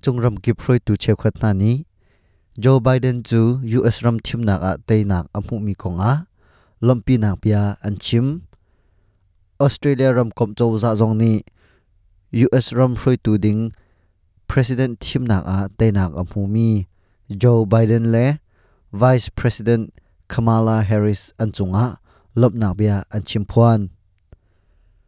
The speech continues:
Prime Minister atuan chu ma leo mi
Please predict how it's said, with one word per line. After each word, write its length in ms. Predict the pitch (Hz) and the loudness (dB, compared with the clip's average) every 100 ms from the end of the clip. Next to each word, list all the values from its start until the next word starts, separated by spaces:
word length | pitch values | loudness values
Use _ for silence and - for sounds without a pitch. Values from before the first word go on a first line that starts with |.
| _ _ _ _ _ _ - | _ _ _ _ _ _ 0
Prime 320 | 143 139 135 | 2 2 0
Minister 480 | 135 131 - 127 127 | 0 0 0 0 2
atuan 320 | 127 123 117 | 2 2 2
chu 140 | 117 | 0
ma 140 | 113 113 | 0 0
leo 260 | 113 110 | 2 2
mi 400 | 101 98 113 139 | 0 -4 -4 -8